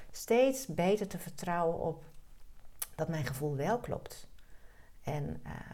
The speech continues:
en dat proces begeleid ik ook individueel bij mensen. Eh, want ik weet donders goed hoe het voelt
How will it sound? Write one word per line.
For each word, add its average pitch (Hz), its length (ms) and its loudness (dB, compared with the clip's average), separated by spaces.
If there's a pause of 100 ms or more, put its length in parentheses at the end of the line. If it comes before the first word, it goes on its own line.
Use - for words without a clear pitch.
(120)
en 147 80 -2
dat 165 180 -4
proces 180 480 0
begeleid 151 360 2
ik - 160 -2
ook 156 140 -2
individueel 151 460 2
bij 143 160 2
mensen. 131 480 2 (560)
Eh, - 100 -14 (140)
want 143 120 -4
ik 143 60 -2
weet 147 220 0
donders 156 320 -2
goed - 400 0 (240)
hoe 156 140 -4
het 151 120 -2
voelt 147 440 -2